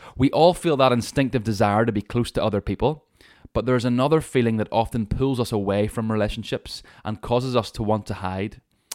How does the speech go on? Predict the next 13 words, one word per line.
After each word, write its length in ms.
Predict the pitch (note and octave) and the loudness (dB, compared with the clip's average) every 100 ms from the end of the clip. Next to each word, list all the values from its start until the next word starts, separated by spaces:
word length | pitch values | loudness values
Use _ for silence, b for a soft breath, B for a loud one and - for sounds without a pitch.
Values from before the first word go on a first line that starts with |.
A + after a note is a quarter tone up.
| B B | B B
If 100 | - | -6
you've 120 | A#2+ - | -4 2
ever 220 | C3 C#3 | 4 4
felt 260 | - B2 A#2+ | 4 4 6
that 180 | A#2+ - | 2 2
tension 360 | A#2+ A2+ B2+ | -2 -2 -4
between 300 | A#2 - A2+ | -4 -2 0
wanting 260 | G#2+ G#2+ A#2+ | 0 -2 -4
to 80 | A2 | -4
be 100 | G2+ | -6
close 280 | - A#2+ - | -2 -4 -2
to 80 | |
people, 400 | - B2+ D3+ F3 | -4 -2 0 -2